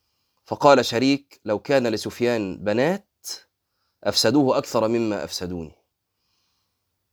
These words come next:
يبقى شريك لي ول-، ولي القضاء عنده بنات.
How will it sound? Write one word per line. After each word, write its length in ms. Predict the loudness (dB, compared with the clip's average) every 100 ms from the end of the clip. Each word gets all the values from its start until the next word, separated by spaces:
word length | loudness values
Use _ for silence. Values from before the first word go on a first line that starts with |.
| -12
يبقى 300 | -4 0 0
شريك 340 | 2 0 2
لي 80 | 2
ول-، 280 | 4 4 2
ولي 300 | 2 2 2
القضاء 600 | 0 -2 0 2 0 -6 -20 _
عنده 260 | -10 -6 -4
بنات. 520 | -4 -4 -6 -14 _